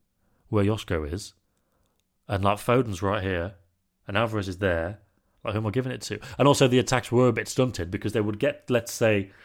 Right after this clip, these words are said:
in that kind of hierarchy of left to right, it would get to Alvarez, and then there was just no threat on the right, is there?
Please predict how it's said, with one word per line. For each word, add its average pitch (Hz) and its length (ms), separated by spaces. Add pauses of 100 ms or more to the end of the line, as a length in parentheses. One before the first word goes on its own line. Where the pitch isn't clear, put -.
(160)
in 113 80
that 113 140
kind 101 200
of - 80
hierarchy 92 680
of 85 220 (800)
left 101 280
to 95 100
right, 101 180
it 87 40
would 92 100
get 131 120
to 104 140
Alvarez, 85 460
and 107 80
then 110 100
there 120 60
was 107 60
just 123 140
no 123 140
threat 127 180
on 113 80
the 117 80
right, 127 200
is 120 100
there? 131 220